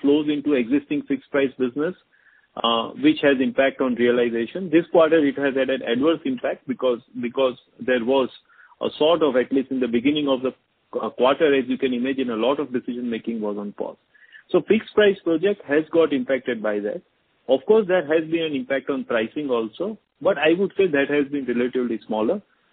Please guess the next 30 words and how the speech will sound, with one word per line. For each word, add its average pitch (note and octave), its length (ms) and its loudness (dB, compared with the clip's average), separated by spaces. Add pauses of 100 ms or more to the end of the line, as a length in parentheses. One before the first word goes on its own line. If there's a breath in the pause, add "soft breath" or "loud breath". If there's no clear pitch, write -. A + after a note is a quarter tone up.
(100)
And C#3+ 200 0
I B2 120 4
am E3+ 120 0
confident D#3+ 580 0
that D3+ 200 2 (320)
the B2 80 0
variable F3+ 480 4
part C#3 260 2 (100)
of B2 180 -6
the C3 80 -4
realization B2 640 -4
of A2+ 120 -8
fixed A#2+ 240 -8
price A#2 200 0 (100)
project, A#2+ 360 -6 (400)
we D3 220 2
should D#3+ 240 2
see C3+ 140 4
an C3 100 0
uptick E3+ 400 -2 (380)
as C#3 260 4 (140)
the D#3 120 0
environment C3+ 880 -2
becomes A#2 380 -4
to B2+ 60 -6
normalcy A2 640 -4 (420)
during B2+ 260 2
the E3 100 4
course A#2 320 0
of, B2 140 2